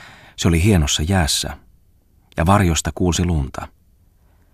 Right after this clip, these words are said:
Pian oli tie päivän lämmössä sulava huonoksi kulkea, mutta Lauri Falk, mitäpä hän siitä? Olihan se nyt Laurille aivan yhdentekevää. Linnut visersivät vimmatusti viidakossa.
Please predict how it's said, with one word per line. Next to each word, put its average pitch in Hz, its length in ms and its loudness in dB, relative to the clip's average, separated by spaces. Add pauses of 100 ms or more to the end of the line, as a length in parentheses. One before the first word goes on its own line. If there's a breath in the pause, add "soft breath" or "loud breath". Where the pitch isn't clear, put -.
(720)
Pian 135 240 6
oli 120 160 2
tie 131 260 2
päivän 90 380 2
lämmössä 92 440 2
sulava 87 400 2
huonoksi 87 480 0
kulkea, - 540 -2 (840)
mutta 87 260 -2
Lauri 90 280 4
Falk, 78 380 -4 (840)
mitäpä 82 340 -2
hän 85 180 2
siitä? 64 480 -8 (880)
Olihan 85 320 0
se 98 80 2
nyt 98 180 2
Laurille 90 400 2
aivan 90 280 0
yhdentekevää. - 800 -8 (2250)
Linnut 139 380 4
visersivät 123 540 2
vimmatusti 90 580 2
viidakossa. - 680 -2